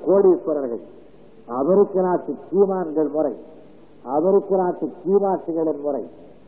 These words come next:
இது நம்முடைய நாட்டுக்கு தேவை என்று வாதாடுவதாக யாரும் தவறாக கருத தேவையில்லை. இயற்கை வளத்தை செயற்கை முறையோடு இணைத்து, விஞ்ஞானத்தின் துணையை கொண்டு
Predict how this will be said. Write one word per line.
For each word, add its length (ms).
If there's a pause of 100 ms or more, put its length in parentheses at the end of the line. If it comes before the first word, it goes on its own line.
(200)
இது 220
நம்முடைய 400
நாட்டுக்கு 600
தேவை 420 (260)
என்று 240
வாதாடுவதாக 1080 (280)
யாரும் 560 (520)
தவறாக 520 (100)
கருத 240 (100)
தேவையில்லை. 460 (840)
இயற்கை 580
வளத்தை 760 (1000)
செயற்கை 600
முறையோடு 520
இணைத்து, 640 (640)
விஞ்ஞானத்தின் 920
துணையை 400 (100)
கொண்டு 440